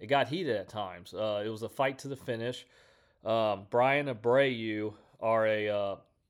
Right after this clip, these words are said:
Houston Astros relief pitcher, threw at, um, at, um, uh, Adolis Garcia, and both, uh, benches had cleared in the A L C S, and this is in Game five. Um,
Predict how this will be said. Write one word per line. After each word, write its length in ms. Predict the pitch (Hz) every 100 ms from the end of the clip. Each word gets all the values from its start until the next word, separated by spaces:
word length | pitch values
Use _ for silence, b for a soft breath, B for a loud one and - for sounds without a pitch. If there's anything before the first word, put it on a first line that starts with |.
| _
Houston 280 | - 147 135
Astros 480 | 127 123 - 117 101
relief 380 | 104 113 131 -
pitcher, 340 | 107 95 107
threw 380 | 98 123 127 123
at, 400 | 107 110 104 -
um, 440 | 113 101 98 92 98 _ B B B B B B _
at, 300 | 110 107 104
um, 320 | 104 98 92 90 87 - _ _ - _ _ _ -
uh, 280 | 113 117 113
Adolis 460 | 123 131 127 -
Garcia, 640 | 117 98 - 139 107 95 117 _ b b b b
and 260 | 104 110 104
both, 320 | 127 127 -
uh, 380 | 113 110 101 92 90 _ - 117
benches 380 | 127 117 107 -
had 180 | 110 -
cleared 500 | - 160 104 80 - _
in 120 | -
the 120 | 110 110
A 140 | 107
L 120 | 98
C 220 | - 101
S, 200 | 95 92
and 80 | 110
this 160 | 151 165
is 100 | 135
in 100 | 117
Game 200 | 113 101
five. 500 | - 110 92 76 - b b b b b
Um, 380 | - 113 110 101